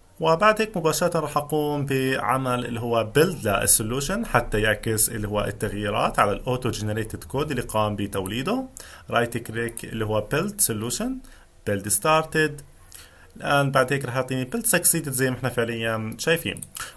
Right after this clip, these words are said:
أوكي، الآن احنا قمنا ببناء اللي هو الموديل.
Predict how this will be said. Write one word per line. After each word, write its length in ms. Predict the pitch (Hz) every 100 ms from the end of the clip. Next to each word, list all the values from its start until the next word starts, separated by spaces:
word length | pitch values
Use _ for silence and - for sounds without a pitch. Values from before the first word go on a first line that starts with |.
| -
أوكي، 200 | 226 156
الآن 300 | 147 139 139
احنا 200 | 139 143
قمنا 320 | 139 147 135
ببناء 680 | 127 120 120 123 131 127 127
اللي 120 | 117
هو 320 | 113 104 104 120
الموديل. 560 | 110 110 107 95 87